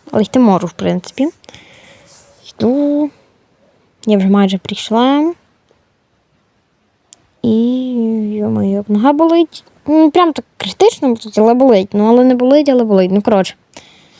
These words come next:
Я вже дійшла майже, ура. Так, мені ще чуть-чуть буквальненько. Я вже замок бачу. Свій, який я колись будувала. Оп. Ой, я чуть не розламала, тому треба тут назад поправити. Так, оп,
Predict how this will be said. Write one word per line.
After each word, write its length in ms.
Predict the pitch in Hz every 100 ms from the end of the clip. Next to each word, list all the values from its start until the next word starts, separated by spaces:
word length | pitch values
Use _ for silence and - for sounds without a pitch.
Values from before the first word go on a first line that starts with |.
| - _ _
Я 80 | 208
вже 120 | 208
дійшла 380 | 214 226 - 254
майже, 440 | 247 233 220 208
ура. 380 | 214 220 233 247 - _ _ _ _ _ _ _ _ _ _ _ _ _ _
Так, 240 | - - - _ _ _ -
мені 260 | 202 214 208
ще 180 | 233
чуть-чуть 420 | 233 247 247 311 285
буквальненько. 1200 | 330 - 339 339 339 349 349 349 349 359 370 392 _ _ -
Я 100 | 294
вже 140 | 285
замок 340 | 285 285 294 277
бачу. 460 | 285 294 294 311 - _
Свій, 380 | - 285 302
який 220 | 294 - 285
я 80 |
колись 280 | 285 285 285 269
будувала. 520 | 269 269 277 285 285 -
Оп. 200 | - 311 - _ _ _ - -
Ой, 160 | 214 - _ -
я 200 | 214 208
чуть 120 | -
не 140 | 240
розламала, 420 | 233 - 240 269 254
тому 240 | 247 233
треба 220 | 233 233
тут 200 | 220 226
назад 420 | 226 233 240 233 233 - -
поправити. 680 | 233 - 233 226 220 226 226 _ -
Так, 180 | 247 -
оп, 160 | 277